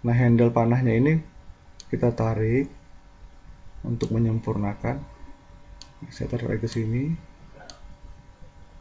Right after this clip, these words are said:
sini. Oke, seperti ini. Baru sini lagi, klik di sini, klik kanan, tuku rupa, kita bengkokkan begini.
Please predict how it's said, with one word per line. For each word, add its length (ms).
sini. 220
Oke, 160
seperti 480
ini. 160
Baru 160
sini 240
lagi, 480
klik 80
di 160
sini, 280
klik 160
kanan, 640
tuku 160
rupa, 480
kita 160
bengkokkan 640
begini. 320